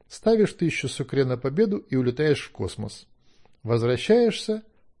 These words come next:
а там ставка сыграла один к пяти, и ты почти миллионер.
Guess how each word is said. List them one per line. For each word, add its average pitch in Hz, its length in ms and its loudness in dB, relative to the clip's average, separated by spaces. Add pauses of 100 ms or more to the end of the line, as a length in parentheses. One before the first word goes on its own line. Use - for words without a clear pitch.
(240)
а 147 140 2
там 175 240 4
ставка 160 380 4
сыграла 170 440 4
один 147 200 2
к - 80 -14
пяти, - 500 -6
и 151 100 -4
ты 185 160 -6
почти - 380 -6
миллионер. 104 600 -4